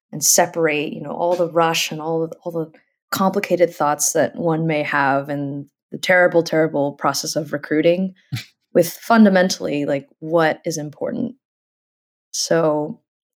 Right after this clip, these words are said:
Speaker 1: for me, when I was going through recruitment, I, I was overwhelmed with, you know, the pandemic happening, not knowing what I wanted, all these opportunities that I could,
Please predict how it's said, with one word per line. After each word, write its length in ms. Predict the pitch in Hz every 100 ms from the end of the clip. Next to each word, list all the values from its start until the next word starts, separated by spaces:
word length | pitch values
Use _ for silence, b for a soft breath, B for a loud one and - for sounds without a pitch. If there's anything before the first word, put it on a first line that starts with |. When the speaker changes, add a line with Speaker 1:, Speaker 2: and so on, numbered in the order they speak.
| -
Speaker 1:
for 140 | - 160
me, 380 | 185 262 240 190
when 140 | 170
I 100 | 160
was 140 | 160
going 260 | - 151 156
through 120 | 160
recruitment, 600 | 151 147 - - 151 139
I, 420 | 147 139 139 139 139 _ _ _ _ _ _ _ _
I 100 | 165
was 140 | 170 -
overwhelmed 680 | 170 160 147 143 160 160 -
with, 400 | 156 151 - _ _ _ -
you 100 | 143
know, 140 | - - _ _ _
the 80 | 143
pandemic 520 | - 147 151 156 151
happening, 800 | 151 147 151 147 147 143 147 147 _ _ _ -
not 200 | 160 165
knowing 280 | 165 160
what 140 | 160 160
I 100 | 151
wanted, 720 | 151 156 156 147 151 147 147 _ -
all 140 | 165
these 200 | 170 165
opportunities 720 | 160 160 160 - 156 156 156
that 120 | 165 156
I 60 |
could, 260 | 147 156